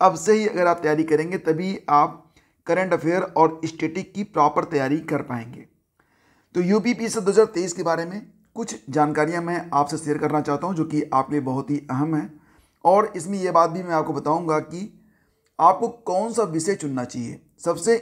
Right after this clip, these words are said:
इंपॉर्टेंट है सब्जेक्ट सिलेक्शन। तो मैं आपको सारे विषयों का नाम बताऊंगा, और आज आपको फाइनल करना होगा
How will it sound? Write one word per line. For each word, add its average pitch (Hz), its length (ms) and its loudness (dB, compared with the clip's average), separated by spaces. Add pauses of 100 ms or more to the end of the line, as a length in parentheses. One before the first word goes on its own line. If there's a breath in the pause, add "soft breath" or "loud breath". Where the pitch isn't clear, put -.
इंपॉर्टेंट 156 560 -2
है 165 120 4
सब्जेक्ट 160 420 -2
सिलेक्शन। 143 480 -4 (720 soft breath)
तो 226 100 4
मैं 220 200 4
आपको 180 420 4
सारे 170 320 0
विषयों 165 280 -4
का 175 100 -2
नाम 156 240 0
बताऊंगा, 165 360 0
और 180 400 2
आज 208 280 8
आपको 208 220 6
फाइनल 175 320 -4
करना 180 240 -2
होगा 151 300 0